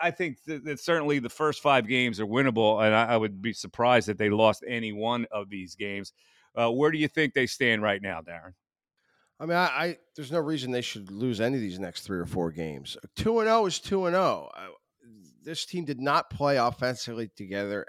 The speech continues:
Speaker 2: at all in the preseason. They showed it last week. Some of the rust came off, I thought, in the second half of last, uh, last night with the running game and the play calling. He seemed to get in a bit of a rhythm there, Johnson, last night, finally in the second half.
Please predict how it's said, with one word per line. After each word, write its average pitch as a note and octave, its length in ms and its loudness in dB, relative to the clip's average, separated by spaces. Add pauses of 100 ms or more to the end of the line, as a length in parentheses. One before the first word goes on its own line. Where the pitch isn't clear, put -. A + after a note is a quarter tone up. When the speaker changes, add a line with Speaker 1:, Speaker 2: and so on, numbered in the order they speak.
Speaker 2:
at C3 160 0
all G2+ 200 0
in F#2+ 60 -6
the F2+ 80 -8
preseason. E2 720 -12 (220)
They G#2 100 -8
showed C3+ 360 -4
it D#2 80 -8
last F2 340 -10
week. A2+ 220 -10 (600)
Some D#3 280 -6
of D3 40 -8
the C#3 100 -2
rust D3+ 300 4
came C#3+ 240 0
off, C3+ 220 2
I B2 100 6
thought, B2+ 300 0
in - 60 -12
the G#2+ 80 -6
second A#2 340 -2
half G#2+ 240 -4
of G2 80 -8
last, F#2 320 -4 (180)
uh, F2 300 -4
last E2 300 -10
night D#3 300 2 (460)
with G#2+ 140 -16
the G#2+ 80 -14
running D3+ 340 0
game D#3+ 540 2
and G#2 140 -10
the F#2+ 40 -12
play D3 280 -4
calling. D3 420 2
He A#2 140 -8
seemed B2 240 -8
to A2+ 60 -12
get A2+ 160 -6
in - 40 -12
a G2 40 -12
bit A2 140 -4
of G2 120 -6
a F#2 60 -6
rhythm A#2+ 360 -2
there, C3+ 300 0
Johnson, C3 580 -2
last B2 300 -4
night, B2+ 200 -4
finally B2+ 360 0
in B2+ 80 -2
the A#2 60 -6
second A#2 360 -6
half. B2 480 -6